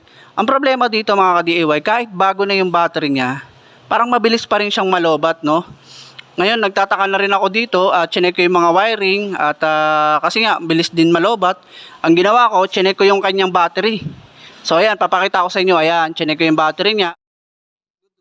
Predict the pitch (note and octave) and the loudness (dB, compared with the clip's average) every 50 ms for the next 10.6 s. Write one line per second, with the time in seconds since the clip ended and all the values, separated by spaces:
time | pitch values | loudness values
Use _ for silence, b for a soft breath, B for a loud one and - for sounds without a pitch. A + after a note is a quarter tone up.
0 | F3 _ _ _ _ _ _ _ _ _ _ _ F3+ F#3 F#3 E3+ E3 E3+ _ _ | _ _ _ _ _ _ _ _ _ _ _ _ _ _ _ _ _ _ _ _
1 | _ _ _ _ _ _ _ _ _ _ _ _ _ _ _ _ _ _ - G#3 | _ _ _ _ _ _ _ _ _ _ _ _ _ _ _ _ _ _ -12 -8
2 | F#3+ E3+ E3+ C#3 - - - D#3+ D#3+ E3 D#3 E3+ D#3 E3+ E3 D#3 E3 D#3+ - - | -4 -4 -2 -2 -2 0 0 0 0 0 -2 0 0 0 0 0 0 0 0 0
3 | - E3+ D#3+ D#3+ D3+ E3 D#3 D#3 D#3+ D3+ D3+ D3 C#3 C#3+ C#3+ C#3+ - D3 D3+ - | 0 0 -2 0 0 -2 -2 -2 -2 -2 -2 0 0 0 -2 -2 -4 -6 -4 -2
4 | - F3 F#3+ G3 A3+ G#3+ - A3+ G3+ G3 G3 G#3 G3 F3+ F3+ F3+ F3+ - E3+ E3 | 0 0 0 0 0 -2 -2 -2 0 0 0 2 2 2 2 0 0 -2 0 0
5 | D#3+ D#3+ - E3 D#3+ D#3+ D#3+ D#3 D#3 D#3 D3 C#3 C#3+ C3+ B2+ B2 C3 C3 - - | 0 0 0 0 -2 0 0 0 0 0 0 0 0 0 0 2 0 -2 -2 -6
6 | _ B B B B B B B B B B _ _ - A3 B3 B3+ A#3+ A3+ A3+ | _ B B B B B B B B B B _ _ -4 -2 0 2 2 2 2
7 | A3+ A3+ - _ _ _ _ _ _ _ - - G#3+ F#3+ G3+ A3 B3 A#3+ A3 G3+ | 0 -4 -12 _ _ _ _ _ _ _ -8 -4 0 2 4 4 4 2 2 2
8 | G3+ G3 - - - G3+ F3+ D#3 F#3 F3+ F3+ F#3 F#3 F#3 F#3 F3 E3+ D#3 C#3+ - | 0 2 0 -2 -2 0 0 2 2 2 2 2 0 0 0 0 0 0 0 0
9 | - G3+ G#3+ G#3+ A3+ A3+ A3+ A3+ G#3+ A3 G#3+ G3 G3 - G3 F#3+ F#3 G3 F#3 F3+ | 0 0 0 0 0 0 0 0 0 0 0 -2 -2 -2 -2 0 0 0 2 0
10 | E3+ F3 F#3+ F3 F3 E3+ E3 D#3+ E3 E3 D#3 | 0 0 2 2 2 2 2 2 2 0 -2